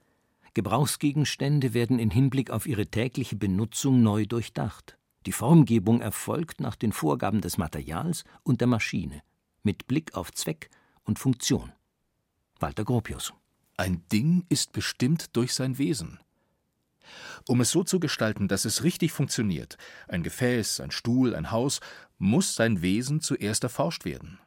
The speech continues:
Speaker 2: Denn es soll seinem Zweck vollendet dienen. Das heißt, seine Funktion praktisch erfüllen,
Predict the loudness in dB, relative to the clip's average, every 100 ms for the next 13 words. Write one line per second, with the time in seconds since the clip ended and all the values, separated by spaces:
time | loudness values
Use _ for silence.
0 | _ _ _ _ _ _ -20 0 0 2
1 | -2 0 4 4 4 2 0 0 0 0
2 | 0 2 2 0 0 -2 -2 -4 -10 _
3 | _ _ _ 0 2 2 2 -2 -8 -20
4 | -20 _ 2 2 2 0 0 2 4 4
5 | 2 0 -2 0 -2 -2 -4 0 0 0
6 | -6